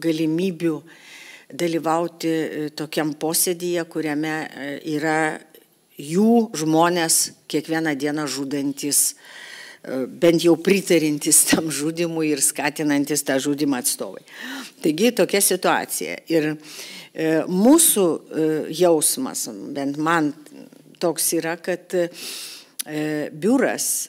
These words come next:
e, turėjo galimybę rinktis tarp agresoriaus ir aukos. Ir dėl įvairių, sakykim, tokių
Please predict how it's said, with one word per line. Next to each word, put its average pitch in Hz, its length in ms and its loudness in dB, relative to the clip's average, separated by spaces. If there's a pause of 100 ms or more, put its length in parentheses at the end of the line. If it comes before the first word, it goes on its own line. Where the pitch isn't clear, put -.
(120)
e, 139 180 -10
turėjo 196 460 0
galimybę 175 520 0
rinktis 196 760 -6 (140)
tarp 156 400 -6 (380)
agresoriaus 160 920 -2
ir 156 140 -6
aukos. 170 680 -2 (920)
Ir 170 240 2
dėl 165 280 2
įvairių, 165 640 0
sakykim, 170 600 -2
tokių 160 680 -4